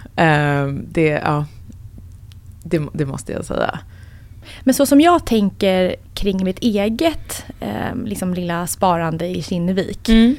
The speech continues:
Speaker 2: så har det varit väldigt tufft den senaste tiden just för, för aktien.
Speaker 1: Mm.
Speaker 2: Sen såg man någon liten form av peak nu i början av året.
Speaker 1: Mm.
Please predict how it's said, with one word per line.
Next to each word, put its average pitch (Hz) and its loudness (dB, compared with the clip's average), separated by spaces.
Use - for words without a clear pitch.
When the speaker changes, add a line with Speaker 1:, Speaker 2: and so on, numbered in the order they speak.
Speaker 2:
så 214 2
har 208 2
det 202 2
varit 190 -2
väldigt 180 -2
tufft - 2
den 190 -4
senaste 156 -6
tiden 156 -6
just - -8
för, - -4
för - -4
aktien. - -4
Speaker 1:
Mm. 190 0
Speaker 2:
Sen 240 -2
såg 233 4
man 208 2
någon 220 4
liten 247 2
form 185 0
av 180 -2
peak 226 2
nu 160 -2
i 165 -2
början 165 -2
av 180 -4
året. - -2
Speaker 1:
Mm. 202 2